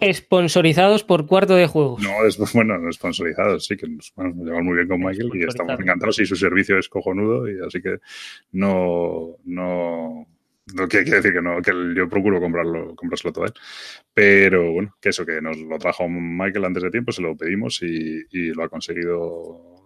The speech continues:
Speaker 1: ya, así que nos trajo el War Chest. War Chest es un juego de, tiene un siete coma nueve ahora en B G G, de dos a cuatro jugadores. Es cierto que eso es una espinita que tengo clavada, pero bueno, a lo mejor en un rewind. No lo he jugado a cuatro y creo que a cuatro puede llegar a molar. Pero bueno, de entrada es el típico juego, de entrada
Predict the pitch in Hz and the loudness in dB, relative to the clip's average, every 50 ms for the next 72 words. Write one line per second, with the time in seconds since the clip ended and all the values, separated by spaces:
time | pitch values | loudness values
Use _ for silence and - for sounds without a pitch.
0 | 98 101 127 - - _ _ 98 - - - - - 90 87 85 82 80 - - | _ -2 -2 -2 -2 _ _ -6 -4 -4 -6 -4 -4 -4 -4 -4 -6 -12 -6 -8
1 | 92 - - 92 87 82 90 85 - - - 82 - - _ - _ _ 95 95 | -8 -4 -4 -4 -2 0 -2 -2 -2 -4 -10 -10 -14 -18 _ -20 _ _ -8 -6
2 | 92 90 - - 107 104 107 - - 98 90 - 90 82 _ - 95 95 92 92 | -6 -6 -4 -2 0 0 0 -2 -6 -8 -8 -6 -10 -12 _ -6 -4 -2 -2 -2
3 | 92 90 90 90 90 87 87 90 _ - 90 82 - - 85 90 87 87 90 101 | -2 -2 -2 -2 -2 -4 -4 -6 _ -8 -8 -8 -6 -4 -4 -4 -2 -2 -2 0
4 | 107 104 95 90 92 92 95 95 90 101 95 - 131 139 151 _ - - - - | 0 0 0 -2 -2 -4 -4 -6 -6 -6 -2 0 0 -2 -2 _ -16 -20 -20 -20
5 | - _ _ _ _ _ _ 98 92 92 98 101 - 110 104 110 104 107 101 _ | -20 _ _ _ _ _ _ -6 -2 0 0 2 2 4 2 4 2 2 0 _
6 | 107 104 110 113 120 113 - - _ _ - 101 - - - 135 123 113 120 113 | 2 2 4 2 2 0 -2 -6 _ _ -8 -6 -2 4 4 4 4 4 0 -2
7 | 104 101 92 92 92 - 110 - 110 110 - _ _ 110 110 98 104 101 95 104 | 0 0 -2 -2 -2 -6 -6 -4 -4 -6 -6 _ _ -2 0 2 0 0 0 0
8 | 98 101 101 104 110 104 90 87 82 92 98 92 87 87 - 98 98 98 101 95 | 0 2 2 4 4 4 2 0 -2 -2 -2 -2 -4 -6 -6 -4 -4 -2 -2 -2
9 | 90 98 98 107 98 87 82 90 98 101 110 113 - 135 113 107 104 101 - 117 | 0 0 0 0 0 -2 -4 -4 0 0 0 2 2 2 2 2 2 2 0 -2
10 | - - 95 87 - 104 113 120 110 - 117 - 120 107 113 110 107 104 104 101 | -2 -2 -6 -4 -2 -2 -2 -2 -2 -4 -6 -6 -8 -6 -4 -4 -4 -4 -4 -4
11 | 101 98 98 98 107 110 - _ _ _ _ - _ - - - _ _ _ _ | -4 -4 -2 -4 -4 -6 -8 _ _ _ _ -20 _ -20 -20 -20 _ _ _ _
12 | _ _ _ _ - - - _ _ _ _ - 135 131 127 131 127 120 110 107 | _ _ _ _ -20 -20 -20 _ _ _ _ 4 6 8 8 8 8 6 6 4
13 | 101 - 110 110 110 95 - 101 92 90 - 92 104 110 98 - - 107 104 90 | 2 2 2 2 2 2 0 -2 -2 -2 -2 0 2 2 2 4 2 2 2 2
14 | - _ _ - 95 92 90 117 131 147 180 220 214 | -2 _ _ -2 -2 2 4 4 4 4 2 -2 -4